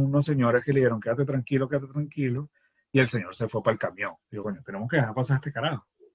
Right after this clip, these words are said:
¿Ok? Cuando lo iban a dejar pasar, otros carros de atrás se quisieron pasar de vivos y se querían meter con él. Y la gente del pueblo se alteró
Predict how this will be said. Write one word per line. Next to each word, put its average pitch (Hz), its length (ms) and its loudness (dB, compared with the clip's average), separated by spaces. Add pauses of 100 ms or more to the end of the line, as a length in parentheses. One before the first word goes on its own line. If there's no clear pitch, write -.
(400)
¿Ok? 139 260 -16 (1500)
Cuando 135 540 6
lo 120 220 6
iban 208 320 6
a 160 60 8
dejar 123 380 6
pasar, 139 460 2 (1300)
otros 147 400 6
carros 170 380 6
de 170 100 4
atrás 131 420 8
se 131 120 -2
quisieron 113 380 2
pasar 123 320 4
de 131 80 10
vivos 131 280 6
y - 40 0
se 107 100 -2
querían 113 320 2
meter 95 360 -10
con 101 200 -8
él. 92 240 -18 (120)
Y 131 100 -2
la 113 160 4
gente 120 200 0
del 147 140 2
pueblo 135 540 -2
se - 240 0
alteró 151 580 4